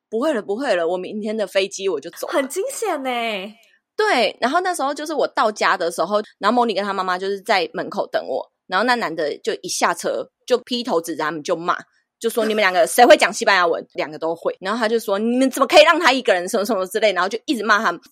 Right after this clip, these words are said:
Speaker 1: 超生气哦，气到骂完就直接甩门，然后就是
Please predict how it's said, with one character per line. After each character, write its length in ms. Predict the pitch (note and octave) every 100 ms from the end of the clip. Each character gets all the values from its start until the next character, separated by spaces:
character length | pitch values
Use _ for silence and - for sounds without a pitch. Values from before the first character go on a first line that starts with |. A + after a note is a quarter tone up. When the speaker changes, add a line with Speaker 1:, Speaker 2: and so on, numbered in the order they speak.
| -
Speaker 1:
超 160 | D4+ D4
生 160 | C#4
气 180 | C4+ D4+
哦， 100 | G#3 -
气 220 | - C#4
到 160 | C4
骂 280 | A#3+ D4+ G#3
完 240 | E3 D3+ D#3 _ _
就 120 | -
直 200 | - G#3
接 140 | G#3 A3+
甩 400 | - - F#3+ D#3+
门， 180 | D#3+ D#3+
然 100 | E3
后 100 | G3
就 140 | G#3
是 140 | G#3+